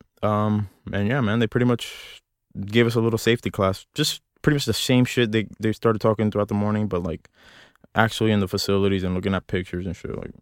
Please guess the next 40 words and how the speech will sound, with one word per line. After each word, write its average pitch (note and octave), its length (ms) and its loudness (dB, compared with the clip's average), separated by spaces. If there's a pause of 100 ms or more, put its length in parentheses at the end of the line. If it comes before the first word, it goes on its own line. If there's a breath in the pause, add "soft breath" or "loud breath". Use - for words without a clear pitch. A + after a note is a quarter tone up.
(140)
I E3 100 2
don't F#2 100 2
know, F2 60 0
it A2 60 4
was C#3 160 0 (340)
pretty C3+ 160 6
much G#2 120 4
the F#2+ 60 -2
same G2 200 0
shit. - 320 -2 (640 soft breath)
But - 120 8
it's D3+ 120 6
pretty E3 220 6
simple A#2 340 2
stuff, G2+ 320 2
man. G#2 260 4
It's G#2+ 160 -2
common A#2 340 4
sense. - 540 -2
A G2 60 0
lot A#2 180 6
of G#2+ 80 2
it's G2 140 0
common G2+ 300 2
sense F#2+ 320 -2
stuff F#2+ 240 -2
like, F2 260 -4 (260 soft breath)
okay, A#2 380 2 (220 soft breath)
when A2+ 180 6
you're A2 100 4
gonna B2+ 160 2
pick C3+ 240 4
something A#2+ 320 2
up, B2 220 0 (160 soft breath)
for - 400 6
sure C#3 320 6
don't A2 200 6
use A2 140 4
your G2+ 120 0
back. A2+ 440 2